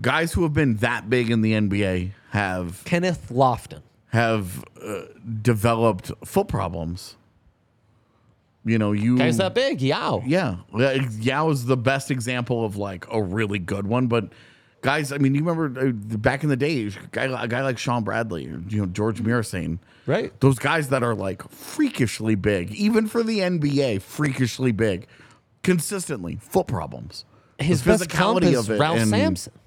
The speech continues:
Speaker 1: all of the, all of the different, God, Ralph Sampson, man, you wanna talk about hype.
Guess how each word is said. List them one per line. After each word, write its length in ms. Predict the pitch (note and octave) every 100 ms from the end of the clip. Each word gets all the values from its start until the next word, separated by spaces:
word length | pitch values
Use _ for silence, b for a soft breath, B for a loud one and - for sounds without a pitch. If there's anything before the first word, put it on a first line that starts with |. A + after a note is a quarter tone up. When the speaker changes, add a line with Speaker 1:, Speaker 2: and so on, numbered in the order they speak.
| _ _ -
Speaker 1:
all 280 | B2 E3+ F#3
of 200 | D#3+ C#3
the, 320 | C#3 B2+ A2+
all 340 | - B2 D3+ D#3+
of 180 | C#3 B2+
the 80 | C3
different, 760 | C3 B2+ C3 B2+ A#2 - - - b b b b b b _ _ _ _ _ _ _ _ _ _
God, 260 | - E2+ E2+
Ralph 240 | E2 D#2+
Sampson, 380 | - D2+ D#2 A1+
man, 160 | D2+ D#2+
you 80 | E2
wanna 100 | G2+
talk 140 | F#2+
about 180 | C#2+ -
hype. 360 | - F2 -